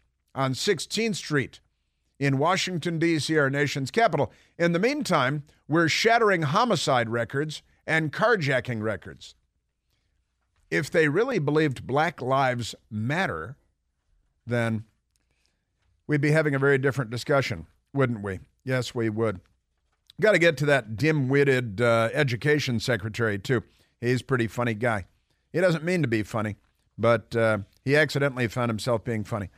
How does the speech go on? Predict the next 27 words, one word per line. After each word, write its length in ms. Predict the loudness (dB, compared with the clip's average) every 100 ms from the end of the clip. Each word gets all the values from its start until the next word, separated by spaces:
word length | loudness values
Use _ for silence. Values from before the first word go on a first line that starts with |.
| _ _
So 200 | 0 2
let's 240 | 4 2 2
go 160 | 0
to, 360 | 2 0 2 4
uh, 160 | 2 2
let's 220 | -2 0
go 100 | 0
to 60 | 2
this. 240 | 0 -2 -12 _ _ _
Black 260 | 0 0 2
Lives 300 | 4 4 2
Matter 240 | 2 0
founder 400 | 2 2 2 2
Mark 460 | 2 2 0 -2 -16
Fisher, 540 | -6 -4 -2 -4 -8 _ _ _ _ -2
who 160 | 0 2
was 560 | 4 4 2 0 0
on 240 | 0 2 0
the, 260 | 0 2
uh, 200 | 2 0 -2 _ _ _ _
the 140 | -2 0
Fox 320 | 0 0 0
News 180 | -2 0
Channel 300 | 0 0 2
early 260 | 2 4 2
this 240 | 0 0
morning, 300 | 0 0